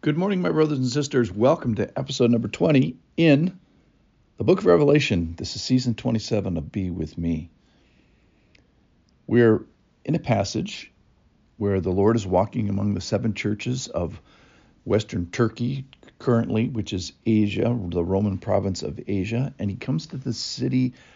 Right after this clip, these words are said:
uh, the church at, at Philadelphia, and he has all good things to say, actually. And we're gonna do the second half today. We're gonna start in verse ten. This is Revelation three, verse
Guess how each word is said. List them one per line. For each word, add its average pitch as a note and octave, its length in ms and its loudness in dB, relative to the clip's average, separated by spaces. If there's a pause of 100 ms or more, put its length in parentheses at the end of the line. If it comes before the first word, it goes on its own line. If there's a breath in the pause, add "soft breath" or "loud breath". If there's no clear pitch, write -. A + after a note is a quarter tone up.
(300 soft breath)
uh, F2+ 260 -2
the - 160 -4
church - 480 0
at, A2 240 -2
at A2 160 -4
Philadelphia, G#2+ 800 2
and E2 100 -6
he E2 120 -6
has G2+ 280 -2
all G#3 260 6
good C3+ 200 0
things G2+ 240 0
to - 140 -12
say, G2+ 440 -4
actually. - 640 -8 (600 loud breath)
And A2+ 120 4
we're C3 80 6
gonna C3 180 4
do A2 80 -4
the E2 100 0
second D#3+ 440 0
half A2+ 260 0
today. G2+ 240 -2
We're E2+ 120 -6
gonna F#2 120 -4
start G2 260 -4
in F#2+ 140 -4
verse G2+ 240 -2
ten. F#2 240 -4
This D#2 160 -6
is D#2+ 100 -8
Revelation F#2+ 600 0
three, G#2 300 -4
verse F#2+ 340 -6